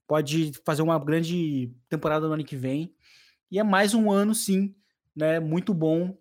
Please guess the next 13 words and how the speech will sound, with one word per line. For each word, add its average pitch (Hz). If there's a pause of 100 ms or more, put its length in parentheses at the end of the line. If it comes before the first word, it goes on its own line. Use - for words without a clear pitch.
que 180
termina 160
o, 156
o 143
David 151
Moyes 143
à 143
frente 143
ali 139
do, 135 (180)
da 127
equipe 127
londrina. 127